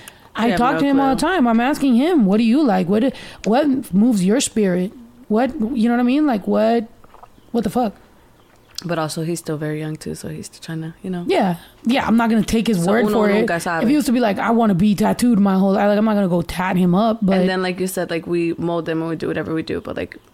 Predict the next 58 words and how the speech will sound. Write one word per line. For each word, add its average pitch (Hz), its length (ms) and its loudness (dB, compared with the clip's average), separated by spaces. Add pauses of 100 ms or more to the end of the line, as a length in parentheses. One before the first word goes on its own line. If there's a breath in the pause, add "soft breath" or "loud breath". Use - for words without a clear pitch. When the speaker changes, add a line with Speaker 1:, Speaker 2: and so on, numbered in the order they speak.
(120)
Speaker 2:
you 175 140 -6
know, 170 120 -4
Speaker 1:
Yeah. 202 240 0
Speaker 2:
they're 165 160 -2
gonna 160 160 -4
make 156 220 -8
their 156 100 -8
own 156 120 -6
choices 165 340 -12
when 165 120 -12
they 160 80 -10
get 170 160 -12
older. 165 260 -10 (200)
Speaker 1:
Yeah. 185 360 0
Speaker 2:
But 202 220 0
we 190 100 0
can 185 100 -4
do 170 100 -2
our 165 80 -2
best. 156 440 -6 (520)
Speaker 1:
Which 285 200 2
is 262 100 2
the 254 100 2
thing 254 160 2
about 226 200 2
trans 226 520 0
youth 226 320 2
as 208 160 0
well, 233 240 2
like, 185 260 0
right? 208 240 0
'Cause 208 140 0
all 202 100 0
the 214 80 0
people 220 240 2
that 214 140 2
are, 202 100 2
like, 190 180 0
super 202 460 0 (800 loud breath)
Republican 208 540 2
or, 196 60 4
like, 196 160 2
whatever 311 240 2
the 262 80 2
fuck, 208 180 0
okay, 220 160 2
let's 214 220 0
not 233 100 0
say 233 140 -2
politics, 220 480 0
but, 208 120 2
like, 202 240 0
people 269 300 0
that 269 140 2
are 240 100 4
really 220 260 4
against 196 480 2
trans 196 640 0